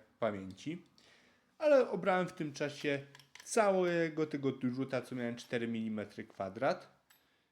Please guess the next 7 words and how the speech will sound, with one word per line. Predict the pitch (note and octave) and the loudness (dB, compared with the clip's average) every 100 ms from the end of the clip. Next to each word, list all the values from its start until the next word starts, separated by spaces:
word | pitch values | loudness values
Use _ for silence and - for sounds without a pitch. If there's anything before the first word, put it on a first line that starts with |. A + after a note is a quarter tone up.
| _ _ G#4+ | _ _ -4
I | |
mamy | D4+ G3 E3 | 0 0 -2
tutaj | - C#3 | -4 -6
taką | A#2+ B2 B2+ A2 | -4 -6 -6 -4
wagę. | F#2+ F#2+ B2 F#3 - _ _ _ _ _ _ _ - | -4 -2 -4 -4 -10 _ _ _ _ _ _ _ -2
I | C#4+ | 2
zobaczymy, | A#3 D#3+ - A#2+ B2+ C3+ | 2 0 -4 -8 -6 -8